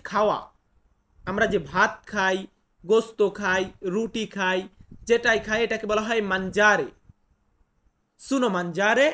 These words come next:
আমি খাবো। ইস্তো মানজারে, আমি খাবো।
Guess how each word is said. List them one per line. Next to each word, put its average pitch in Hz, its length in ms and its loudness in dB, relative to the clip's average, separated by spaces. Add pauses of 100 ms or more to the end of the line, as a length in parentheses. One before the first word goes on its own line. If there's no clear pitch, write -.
(120)
আমি 202 180 -4
খাবো। 170 360 -6
ইস্তো 185 240 -2
মানজারে, 214 680 2
আমি 208 180 -2
খাবো। 190 360 -4